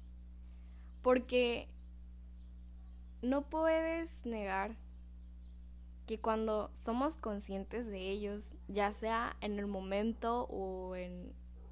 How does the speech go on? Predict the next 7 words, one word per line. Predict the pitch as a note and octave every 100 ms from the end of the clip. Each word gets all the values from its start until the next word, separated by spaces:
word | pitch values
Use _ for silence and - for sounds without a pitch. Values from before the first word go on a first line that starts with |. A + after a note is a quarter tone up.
| -
otro | - G3 - A#3
momento, | B3+ C4+ B3+ G#3 C4 - - - - - - - - - - - - - -
siempre | - - C#4 D4 C#4+ C4+ C4+ E4 D4+ - - - - - - - - - - - - - - - - - - -
viene | G#3+ A#3+ B3 C4+ C#4+ -
una | A#3+ B3 C4+
sonrisa | C4 G3+ F#3+ G3+ A3 A#3+
acompañada. | A#3+ A3+ G#3+ F#3+ F#3 F#3+ F#3+ F3